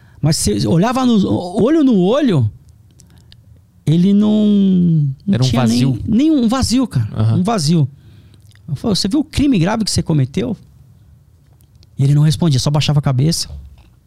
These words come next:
Speaker 1: e não respondia.
Speaker 2: Cara, <laughs> e o que, que, que tu sente nessa, nessa hora quando tu lida com uma pessoa assim?
Speaker 1: Então, nessas horas você tem que ser,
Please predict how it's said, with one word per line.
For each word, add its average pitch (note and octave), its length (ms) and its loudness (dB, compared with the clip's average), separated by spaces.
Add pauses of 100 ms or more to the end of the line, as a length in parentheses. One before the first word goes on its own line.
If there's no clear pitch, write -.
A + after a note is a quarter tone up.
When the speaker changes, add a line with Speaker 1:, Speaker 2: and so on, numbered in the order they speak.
(680)
Speaker 1:
e C3+ 80 0
não C3 80 0
respondia. B2+ 540 0 (140)
Speaker 2:
Cara, A2 300 -2 (100)
<laughs> - 140 -6
e F#3 40 -4
o E3 40 0
que, F#3 120 0
que, - 220 -10
que E3 160 -2
tu F#3 120 -2
sente C#3 320 -2
nessa, A2 260 -4
nessa A2+ 200 -2
hora A2+ 100 -2
quando A#2+ 160 -2
tu A#2 220 -2 (100)
lida B2+ 240 -2
com - 80 -10
uma A#2+ 120 0
pessoa A2+ 320 -2
assim? G2+ 260 -2 (340)
Speaker 1:
Então, C#3 320 -2
nessas E3+ 420 0
horas G3 300 0
você F3+ 280 -2
tem F3+ 140 -4
que - 100 -6
ser, C#3+ 520 -2